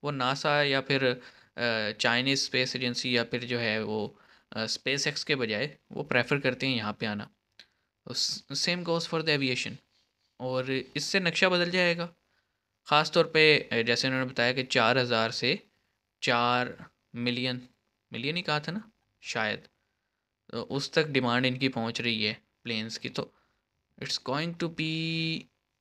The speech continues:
a very productive project। और इससे जो जॉब्स क्रिएट होंगी, फिर, अ, लोग यहाँ पे ट्रैवल करेंगे। अ, आप देखें ना, ट्रैवलिंग भी बढ़ेगी, अ, प्रोडक्शन भी बढ़ेगी, रेवेन्यू भी बढ़ेगा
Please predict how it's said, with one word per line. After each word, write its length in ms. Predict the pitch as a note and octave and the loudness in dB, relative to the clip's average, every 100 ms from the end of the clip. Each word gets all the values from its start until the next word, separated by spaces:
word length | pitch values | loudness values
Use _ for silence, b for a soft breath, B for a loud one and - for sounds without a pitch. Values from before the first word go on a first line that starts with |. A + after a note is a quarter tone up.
| _ _ _ _ _ - | _ _ _ _ _ -12
a 120 | A2 | -10
very 560 | A#2 B2 C3 C#3 C#3 C3+ | -2 0 2 0 0 -2
productive 680 | C3 - A2 B2 - C#3 C3 - _ - | -6 -8 -6 -8 -6 -8 -8 -14 _ -8
project। 440 | A2 - - - _ _ _ _ _ _ _ _ _ _ _ - | -8 -8 -14 -20 _ _ _ _ _ _ _ _ _ _ _ -12
और 300 | A2+ A2+ A#2 - | -4 -4 -2 -2
इससे 220 | - D3+ | 0 0
जो 120 | D3 | 2
जॉब्स 320 | C3+ D3 D3 | 6 6 4
क्रिएट 380 | - D3 C#3 C3+ | 2 6 6 4
होंगी, 540 | B2+ A#2+ B2 A#2+ B2 B2 B B _ | 0 -2 -2 -2 -2 -6 B B _
फिर, 400 | C3 C3+ C3+ B2+ | -4 -2 0 -2
अ, 460 | - A#2 A2+ A2 A2 | 0 0 2 2 0
लोग 360 | A2+ B2 C#3 C3 | 2 4 4 2
यहाँ 280 | A2 B2 B2 | 0 -2 0
पे 80 | |
ट्रैवल 380 | C3 B2+ A#2 C3 | 0 4 4 2
करेंगे। 720 | C3+ A#2+ A#2 A#2 A2+ A2+ G#2+ - b b b _ | 0 2 2 0 -2 0 -2 -6 b b b _
अ, 60 | G#2 G#2+ G2+ | -8 -6 -4
आप 220 | - A#2+ | 0 0
देखें 240 | B2 B2 E3+ | -2 -2 -2
ना, 80 | |
ट्रैवलिंग 540 | E3 C3 B2 C3 D#3+ E3 | 2 4 4 4 -2 -4
भी 60 | |
बढ़ेगी, 560 | E3 D3 D3+ D#3+ E3+ F3 | -2 0 0 0 -4 -4
अ, 340 | - _ - - _ - A#2 A2+ A2+ A2+ - _ _ _ _ _ - | -10 _ -20 -20 _ -6 -2 0 0 -2 -6 _ _ _ _ _ -6
प्रोडक्शन 440 | B2 A#2+ - E3 | -4 -2 0 0
भी 100 | E3+ | 0
बढ़ेगी, 640 | E3+ C#3+ D3 D3+ D3+ D3+ | 0 2 2 2 2 2
रेवेन्यू 640 | C#3 - A#2+ A#2 C#3+ D#3 D#3+ | 0 -4 -2 0 0 -2 -6
भी 100 | D#3 | -4
बढ़ेगा 600 | C#3 C3 C3 C#3 C3+ | -2 0 0 -2 -4